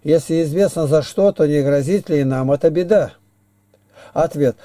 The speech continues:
Слово Божие это не сокрыло. Войны — суть наказания Божия за отступление от Его Слова, за преступную жизнь.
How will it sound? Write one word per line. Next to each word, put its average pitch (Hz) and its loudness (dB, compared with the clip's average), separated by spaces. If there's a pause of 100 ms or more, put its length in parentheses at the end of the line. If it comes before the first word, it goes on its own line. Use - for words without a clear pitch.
(140)
Слово 202 2
Божие 160 2
это 160 2
не 151 -2
сокрыло. 117 0
Войны — 165 0
суть 143 -4
наказания 135 0
Божия 143 0
за 127 2
отступление 143 -2
от - -8
Его 131 -2
Слова, 123 0 (400)
за 139 2
преступную 208 0
жизнь. 165 0